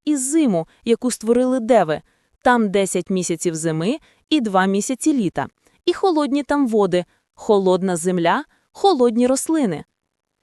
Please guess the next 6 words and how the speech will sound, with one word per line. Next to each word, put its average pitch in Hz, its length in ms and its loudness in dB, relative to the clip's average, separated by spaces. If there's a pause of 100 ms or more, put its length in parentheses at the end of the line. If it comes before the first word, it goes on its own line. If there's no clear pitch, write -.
(300)
Цей 381 260 2
опис 269 360 0
є 247 140 0
кліматичним 247 880 -2
відбитком 254 680 -2
пальця, 233 480 0